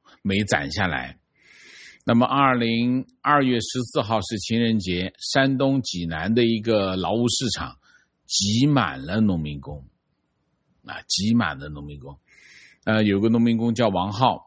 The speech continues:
他每天四点多，凌-，上午四点，凌晨四点多就来找等活儿。他说已经有半个多月没等的活儿。他说今年没挣着钱，所以不打算回家。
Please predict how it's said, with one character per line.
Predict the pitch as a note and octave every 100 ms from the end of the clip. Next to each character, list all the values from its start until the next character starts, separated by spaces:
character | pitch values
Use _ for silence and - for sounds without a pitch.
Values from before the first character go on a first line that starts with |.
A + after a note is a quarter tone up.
| _ _
他 | - B2+ B2+
每 | B2 G2 E2+
天 | F2 B2+ B2 A#2+ A#2 G#2+ G2+
四 | - - G#3
点 | A#2+ D#2+
多， | D2 D#2+ C#2 _ _
凌-， | - G2+ B2 D#3 - - -
上 | F3+ C#3+
午 | G#2
四 | - E3+
点， | A2+ F2+ G#2+
凌 | B2+ D3+
晨 | -
四 | C3+ -
点 | A2 E2
多 | F2
就 | F2 E2+
来 | C#2 B1+ _ _
找 | - E2+
等 | F2 F2+ D#2
活 | F2+ E2+
儿。 | F2+ - _ _ _ _ - - - _
他 | - C#3+
说 | E3
已 | A#2+
经 | A#2+ D#3+
有 | G#2+ F2+ D#2+
半 | F3 D#3+
个 | A#2+
多 | A2 C3
月 | C3+
没 | G#2 G#2+
等 | A#2 F2
的 | D2
活 | D#2 D#2+ D2+
儿。 | F#2+ F#2 _ _ _
他 | - C#3
说 | C3 C#3+ C#3
今 | B2 D#3+
年 | C#3 B2+
没 | A#2+ A2+
挣 | B2+ C3
着 | G#2+
钱， | F#2 F#2 F#2 E2+
所 | A#2+
以 | A2+
不 | B2
打 | F2+ E2+
算 | F#2
回 | E2+ F#2+
家。 | G2+ G#2 G#2